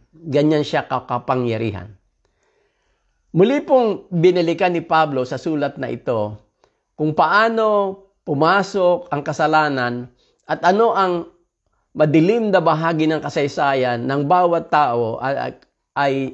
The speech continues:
na itinititik nito. Verse twenty-one,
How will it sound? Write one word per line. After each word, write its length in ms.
na 240
itinititik 720
nito. 400
Verse 320
twenty-one, 720